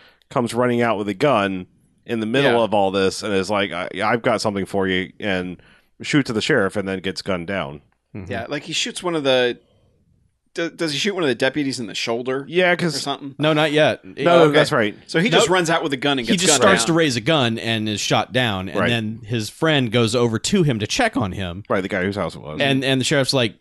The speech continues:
Speaker 3: "You need to get up," and as he does, he picks up his gun and then turns around and wings the,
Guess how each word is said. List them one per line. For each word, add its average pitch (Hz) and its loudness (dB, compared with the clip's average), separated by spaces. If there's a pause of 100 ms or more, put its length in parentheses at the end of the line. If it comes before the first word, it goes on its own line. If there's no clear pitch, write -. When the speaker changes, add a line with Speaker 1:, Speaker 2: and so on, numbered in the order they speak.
Speaker 3:
"You 101 -4
need 131 2
to 113 -8
get 135 0
up," 139 0
and 117 -2
as 120 0
he 117 0
does, 120 2
he 120 -2
picks - -2
up 113 0
his 151 2
gun 92 -2 (400)
and 120 0
then 117 2
turns 151 0
around 123 0
and 113 -4
wings 123 0
the, 95 -6